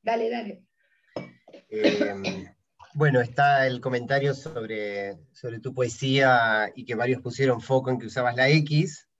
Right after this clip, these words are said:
Speaker 2: Eh, Analía dice, "Donde trabajo, eh, pero en la sala,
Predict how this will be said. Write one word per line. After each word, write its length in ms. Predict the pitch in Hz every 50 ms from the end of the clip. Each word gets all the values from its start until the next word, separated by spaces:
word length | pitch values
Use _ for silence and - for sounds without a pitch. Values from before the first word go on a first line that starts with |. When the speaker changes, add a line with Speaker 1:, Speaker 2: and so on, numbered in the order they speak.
| _ _ _ _ _ _ _ _ _ _ _ _ _ _ _ _
Speaker 2:
Eh, 500 | - - - - 113 113 113 107 98 - - _ _ _ _ _ _ _ _ _ _ _
Analía 400 | - 123 123 127 127 147 156 156
dice, 220 | 147 160 156 151 160
"Donde 240 | 151 147 147 147 143
trabajo, 800 | 147 160 202 190 170 147 - - - 151 156 170 190 - - _ - 139 139 - - -
eh, 460 | - 127 123 123 123 123 123 123 123 120 117 123
pero 180 | 135 127 131
en 80 | 131 131
la 80 | 131
sala, 600 | 131 - - 185 175 165 156 151 156 165 185 -